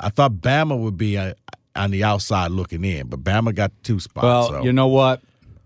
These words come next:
Speaker 2: If you had your hard hat on now, strap that thing on even harder, because every goal that you didn't think, I'm talking about fans, didn't think was ahead of you this year, they're
Speaker 1: Hey,
Speaker 2: staring at
Speaker 1: as
Speaker 2: you
Speaker 1: Mike was
Speaker 2: square
Speaker 1: saying,
Speaker 2: in the face.
Speaker 1: we are on to Purdue.
Speaker 2: Yep. And,
Speaker 1: The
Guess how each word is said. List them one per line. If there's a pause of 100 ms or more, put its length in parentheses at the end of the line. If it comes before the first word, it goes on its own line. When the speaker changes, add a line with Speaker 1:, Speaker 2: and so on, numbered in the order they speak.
(180)
Speaker 2:
If
you
had
your
hard
hat
on
now,
strap
that
thing
on
even
harder,
because (360)
every
goal
that
you
didn't
think,
I'm
talking
about
fans, (340)
didn't
think
was
ahead
of
you
this
year, (300)
they're
Speaker 1:
Hey,
Speaker 2:
staring
at
Speaker 1:
as
Speaker 2:
you
Speaker 1:
Mike
was
Speaker 2:
square
Speaker 1:
saying,
Speaker 2:
in
the
face.
Speaker 1:
we
are
on
to
Purdue. (340)
Speaker 2:
Yep. (220)
And,
Speaker 1:
The